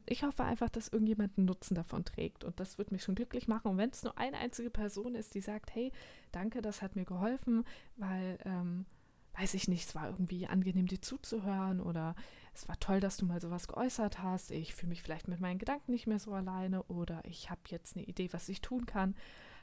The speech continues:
egal was, Hauptsache irgendwas Positives kommt bei raus. Das ist mein Ansatz, den verfolge ich. Und von daher freue ich mich über jegliches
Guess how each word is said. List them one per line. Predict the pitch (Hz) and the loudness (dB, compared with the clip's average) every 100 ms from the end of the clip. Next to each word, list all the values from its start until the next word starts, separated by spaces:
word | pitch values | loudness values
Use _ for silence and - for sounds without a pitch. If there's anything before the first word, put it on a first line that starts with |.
| - - - - | -16 -18 -10 0
egal | 196 196 262 285 | 2 4 4 4
was, | 254 262 | 2 2
Hauptsache | 247 233 - 240 - | 4 2 0 -8 -4
irgendwas | 226 262 285 262 | -2 0 -2 -6
Positives | - 254 247 220 196 202 - | -4 0 0 0 0 0 0
kommt | 190 185 | 0 0
bei | 190 | -2
raus. | 185 214 262 | 2 2 2
Das | - 233 | -2 -2
ist | 226 | -2
mein | 208 180 | -2 -2
Ansatz, | - 311 311 330 - - - - - - - - - | 2 2 4 2 2 -8 -16 -16 -20 -20 -20 -12 4
den | 220 208 | 6 6
verfolge | 190 - 175 185 269 | 2 0 2 2 0
ich. | 403 - - - - - - - | -4 -6 -16 -18 -20 -20 -16 0
Und | 220 | 0
von | - 226 | 2 2
daher | 208 233 262 262 - | 2 0 0 -4 -4
freue | - - 240 311 | -2 4 6 4
ich | 277 269 240 | -2 -2 4
mich | 233 247 - - | 4 4 -2 -4
über | 202 196 185 - - - - | -2 -2 -4 -6 -18 -14 4
jegliches | 214 226 - 226 - 214 202 - - | 4 4 0 -2 0 -2 -2 -4 -12